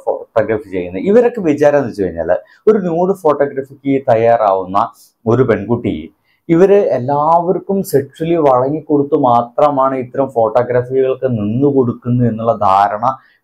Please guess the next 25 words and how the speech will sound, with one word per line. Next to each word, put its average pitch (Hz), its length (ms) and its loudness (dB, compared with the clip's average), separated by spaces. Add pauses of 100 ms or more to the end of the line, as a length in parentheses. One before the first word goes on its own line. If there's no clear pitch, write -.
(100)
കൃത്യമായിട്ടുള്ള 123 1040 0 (380)
ആ 131 100 4
ഒരു 156 680 0
വസ്ത്രത്തിൽ 175 440 0
മാത്രമാണ് 151 580 2
ആ 139 40 6
ഒരു 143 120 2
പെൺകുട്ടി, 135 640 -4
ഇപ്പൊ 123 440 2 (160)
ചോദ്യം 135 300 2
ചോദിക്കുന്ന 123 300 -4
പെൺകുട്ടി 120 600 -2 (160)
ഒരു 127 360 2
മോഡേൺ, 127 520 2 (220)
ഇത് 135 360 -2
ഞാൻ 139 340 -2
പഴയ 139 280 2
തലമുറയല്ല 131 580 0
പുതിയ 123 260 0
തലമുറയാണ്, 120 680 0 (360)
അത് 139 200 2
generation 135 580 2
ഗ്യാപ്പാണ്. 135 400 0
വസ്ത്രം 127 580 0
ഇടാ, 135 320 4